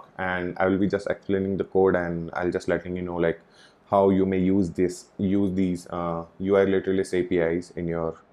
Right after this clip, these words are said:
org and in your Lightning Web Components. Okay, so I have already created those components, so let's go through them one by one. Okay, so first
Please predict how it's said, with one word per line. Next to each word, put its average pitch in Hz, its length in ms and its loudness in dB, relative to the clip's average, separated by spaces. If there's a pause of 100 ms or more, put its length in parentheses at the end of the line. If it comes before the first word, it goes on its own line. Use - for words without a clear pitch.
(560)
org 92 320 6
and 85 320 -2
in 87 120 -4
your 85 100 0
Lightning 85 400 0
Web 82 240 0
Components. 85 560 -6
Okay, 92 280 -4 (640)
so 113 520 4 (760)
I 110 60 2
have 107 140 4
already 107 320 8
created 107 420 2
those 104 180 4
components, 95 580 -2
so 104 100 0
let's - 560 -2 (560)
go 104 260 8
through 101 220 -2
them 92 200 -2
one 90 200 0
by 85 100 4
one. 98 300 -2 (280)
Okay, - 280 -2 (960)
so - 160 -8
first 120 560 4